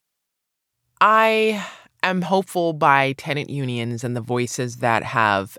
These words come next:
advocated for tenants' rights and really had a huge movement. I'm a tenants' rights attorney. I'm what's considered a legal services attorney. And that's actually one small dot of the whole tenant movement. It's really led by organizers. And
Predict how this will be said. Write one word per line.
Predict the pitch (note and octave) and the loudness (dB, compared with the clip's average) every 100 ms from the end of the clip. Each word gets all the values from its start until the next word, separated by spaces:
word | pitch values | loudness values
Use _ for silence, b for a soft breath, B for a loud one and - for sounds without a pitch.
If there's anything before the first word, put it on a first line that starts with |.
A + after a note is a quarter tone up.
| - | 0
advocated | C3+ C3 C#3 - C3 A#2+ A2+ | 0 0 -4 -6 -6 -4 -4
for | A#2 | -6
tenants' | A2 B2+ A#2 A2+ A2 | -6 -6 -6 -6 -4
rights | G#2+ G2 - - - - B B B | -2 -2 -4 -10 -12 -12 B B B
and | D3 C3+ D3 | 0 0 2
really | E3 D3 | 2 2
had | D3 C3+ | 0 -2
a | |
huge | C3 C#3 B2 A#2+ | -2 -4 -4 -4
movement. | A#2 G#2 F2 - _ - _ | -6 -6 -8 -10 _ -20 _
I'm | - D#3 E3 | -2 0 -2
a | |
tenants' | C#3+ D#3+ C#3+ C3+ | -4 -2 -4 -2
rights | C3+ B2 B2+ | -2 -2 -6
attorney. | - G3 F#3+ E3+ - | -4 -2 -2 -4 -2
I'm | A#2 A#2 A#2+ | 0 0 0
what's | A#2 - | -4 -6
considered | - A#2 A#2+ A2+ | -8 -6 -4 -4
a | |
legal | A2+ B2+ A#2+ A#2+ | -2 -2 -4 -4
services | C3+ C3 D3 C#3+ | -4 -4 -6 -6
attorney. | C3+ - D3+ D3+ D3+ B B B B B | -8 -6 -4 -4 -6 B B B B B
And | B2 C#3+ | 0 4
that's | D3+ D#3 | 2 4
actually | D3+ D#3 D#3+ C#3+ | 0 0 -2 0
one | B2+ C3+ C3 | 2 0 0
small | - C3+ B2+ | -2 0 0
dot | B2 A2+ A2 - | 2 2 2 0
of | A#2 A2+ | -2 -2
the | A#2 | -4
whole | B2 A2+ | -2 -4
tenant | C3 A#2+ F#2 | -4 -6 -4
movement. | B2 A#2 G#2+ G2+ - | -6 -4 -6 -4 -4
It's | C3 - | -4 -6
really | E3 A#3 D#4+ A#3 | -2 -2 -2 -2
led | D3 C3 C3+ | 0 2 2
by | B2 G#2 - | 2 -2 0
organizers. | A2 A#2 G#2+ D2+ C#2 - D2+ F2+ - - B B B B - | -4 -2 -4 -6 -6 -8 -10 -10 -14 -20 B B B B 0
And | C3+ B2+ B2 A#2 A#2 | 2 4 4 2 -2